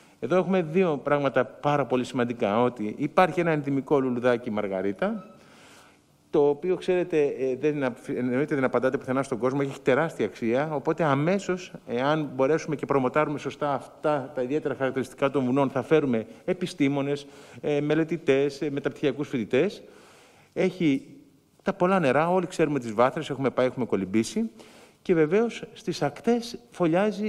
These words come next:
η φώκια μονάχους μονάχους. Και όπως βλέπουμε στο χάρτη, η προστασία ξεκινάει από τη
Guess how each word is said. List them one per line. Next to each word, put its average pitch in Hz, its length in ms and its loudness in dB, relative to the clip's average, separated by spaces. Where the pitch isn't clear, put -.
η 180 400 -2
φώκια 175 320 -2
μονάχους 165 260 0
μονάχους. 156 420 -2
Και - 80 -2
όπως 185 200 2
βλέπουμε 156 400 -2
στο 120 160 -4
χάρτη, 190 460 -2
η 165 60 -6
προστασία 156 420 -4
ξεκινάει 180 340 -8
από 202 160 -6
τη 190 60 -8